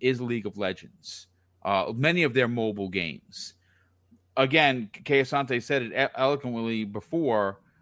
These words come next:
it's almost a thousand dollars to get all the characters. Like, right now, like, if I'm new to the game and I wanna get every character, it's a grand. The minute this deal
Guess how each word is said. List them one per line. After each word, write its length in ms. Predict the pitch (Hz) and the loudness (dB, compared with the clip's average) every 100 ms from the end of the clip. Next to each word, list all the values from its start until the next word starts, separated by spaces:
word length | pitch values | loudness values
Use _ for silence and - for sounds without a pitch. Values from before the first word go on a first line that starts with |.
| - | -6
it's 140 | 135 180 | -2 2
almost 220 | 180 151 | 0 -2
a 40 | |
thousand 440 | - 147 147 131 120 | 2 4 4 0 2
dollars 400 | 127 131 117 - | 4 4 -2 -6
to 80 | |
get 120 | 110 113 | -4 -2
all 120 | 104 | -2
the 60 | |
characters. 520 | 98 110 107 98 95 - | 0 2 2 0 -6 -2
Like, 180 | 107 | 0
right 180 | 120 139 | 4 2
now, 280 | 143 110 80 | 4 0 0
like, 140 | 98 98 | -4 -4
if 120 | 104 | 2
I'm 280 | 127 170 156 | 4 4 2
new 160 | 165 160 | -2 0
to 140 | 147 | -2
the 100 | 120 | -2
game 380 | 110 127 110 98 | -2 -2 -2 -2
and 100 | 101 | -2
I 80 | 127 | -2
wanna 400 | 127 120 110 101 | -2 -2 -2 -4
get 220 | 101 131 | -2 0
every 240 | 127 120 117 | 0 -4 -4
character, 480 | 120 117 110 110 | 2 2 2 -4
it's 140 | 107 107 | -6 -6
a 40 | |
grand. 380 | 104 120 113 82 _ _ _ _ _ _ _ | -8 -6 -6 -8 _ _ _ _ _ _ _
The 60 | 131 | -4
minute 320 | 143 196 208 | 0 0 0
this 180 | 180 123 | -4 -6
deal 500 | 123 156 147 131 - | -2 2 4 2 0